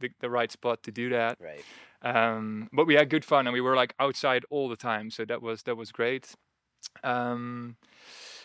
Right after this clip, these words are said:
Speaker 1: yeah, and then, uh, later on, I, um, uh,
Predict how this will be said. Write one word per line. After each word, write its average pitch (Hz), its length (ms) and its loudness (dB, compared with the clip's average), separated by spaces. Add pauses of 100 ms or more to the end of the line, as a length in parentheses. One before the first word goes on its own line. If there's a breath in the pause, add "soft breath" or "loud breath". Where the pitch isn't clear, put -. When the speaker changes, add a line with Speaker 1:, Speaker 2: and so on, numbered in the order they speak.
(160 loud breath)
Speaker 1:
yeah, 139 280 6
and 139 220 2
then, 143 320 8
uh, 135 580 6
later 151 320 6
on, 151 400 4
I, 127 400 0
um, 117 1000 -6 (160)
uh, 123 400 -4